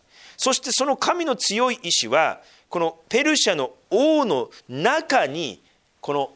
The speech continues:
現れていった、流れていったわけなんです。で、興味深いのは、アルタシャスタもここに命令として、あの、命令出したっていうのを書いてますけど、これはおそらくはそのネヘミヤ記の、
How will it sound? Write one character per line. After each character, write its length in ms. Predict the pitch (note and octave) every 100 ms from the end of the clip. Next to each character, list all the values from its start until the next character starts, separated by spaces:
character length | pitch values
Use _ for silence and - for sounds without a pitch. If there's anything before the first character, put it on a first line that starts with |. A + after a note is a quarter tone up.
| -
現 480 | B2+ E3+ A3+ A3+ G3+
れ 80 |
て 80 | F3
い 40 | G#2+
っ 40 |
た、 80 | G#2
流 420 | A2 C#3+ E3 C4+
れ 100 | B3+
て 100 | B2
い 20 |
っ 40 | -
た 140 | F2+
わ 80 | E2+
け 100 | F2
な 60 | D#2
ん 40 |
で 80 | -
す。 140 | - _ _
で、 80 | E3+
興 160 | A#3+
味 60 | A#3+
深 160 | A#3 A#3
い 40 |
の 60 | D#3+
は、 80 | -
ア 100 | F#3+
ル 80 | B3
タ 100 | C#4
シ 80 | C4
ャ 60 |
ス 80 | -
タ 80 | D#3+
も 60 |
こ 80 | A#2+
こ 60 | D3+
に 80 | C3
命 160 | D#3
令 80 | E3
と 160 | D#3+ A3+
し 80 | -
て、 140 | B2 _ -
あ 60 | G#2+
の、 100 | F#2+
命 180 | D3 E3+
令 100 | D#3
出 100 | C3+
し 60 |
た 80 | B2
っ 20 |
て 60 | -
い 20 |
う 40 |
の 40 | F#2
を 40 |
書 60 | C3+
い 40 |
て 60 | A2
ま 100 | F#2
す 60 | -
け 80 |
ど、 80 | G#2+
こ 80 | F#3
れ 60 | F#3+
は 160 | D3 - - _
お 80 | F3
そ 120 | G#3+
ら 100 | G3+
く 60 | F#3+
は 80 | G#3
そ 100 | C#3
の 60 |
ネ 80 | D3
ヘ 100 | F3
ミ 140 | F3
ヤ 100 | E3
記 120 | - F2
の、 180 | A#2+